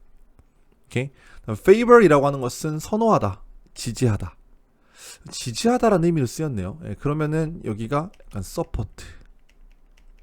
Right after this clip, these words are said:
그죠? 그리고 애드보케이트. 이런 단어 꼭 알아두세요. 오케이? 개인주의, 인디비주얼리즘, 그 다음에 석세스 시킹, 성공을 추구하는 행동을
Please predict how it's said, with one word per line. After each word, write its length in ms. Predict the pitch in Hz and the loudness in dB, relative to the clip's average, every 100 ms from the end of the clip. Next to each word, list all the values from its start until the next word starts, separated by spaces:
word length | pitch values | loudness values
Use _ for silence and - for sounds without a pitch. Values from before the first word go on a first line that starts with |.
| _ _ _ - - - - - - - - | _ _ _ -20 -20 -20 -20 -20 -20 -20 -16
그죠? 140 | 104 120 | -14 -14
그리고 420 | - 92 110 139 - - - - - | -12 -8 -6 -6 -8 -20 -20 -18 -4
애드보케이트. 880 | 104 104 101 - - 104 - - - - - - - - - - _ _ _ _ _ - - _ - - - | -4 -4 -14 -18 -16 -16 -16 -16 -14 -16 -20 -20 -20 -20 -20 -20 _ _ _ _ _ -20 -20 _ -20 -20 -20
이런 160 | - 104 | -10 -8
단어 200 | 98 87 | -8 -10
꼭 200 | 95 143 | -10 -8
알아두세요. 440 | 82 82 - - - - - - _ _ _ | -8 -10 -12 -16 -16 -18 -20 -20 _ _ _
오케이? 200 | - 113 _ _ _ - - - - - | -12 -12 _ _ _ -20 -20 -20 -20 -14
개인주의, 640 | - 147 180 175 120 92 82 _ _ - | 4 6 8 6 4 2 -2 _ _ -6
인디비주얼리즘, 800 | 113 101 95 95 85 87 185 240 | -2 0 2 2 2 0 -2 -4
그 100 | - | -4
다음에 220 | 101 98 | -4 -2
석세스 560 | - 214 - 254 233 151 | -2 -2 0 0 0 -2
시킹, 460 | - 190 - 90 - _ | -2 -4 -4 -10 -10 _
성공을 580 | - 220 226 226 202 196 | -10 -6 -2 0 0 -2
추구하는 500 | - 196 196 160 143 | -4 -2 0 0 -2
행동을 1300 | 160 120 82 _ _ _ _ _ _ _ - 233 262 | -4 -6 -10 _ _ _ _ _ _ _ 4 4 2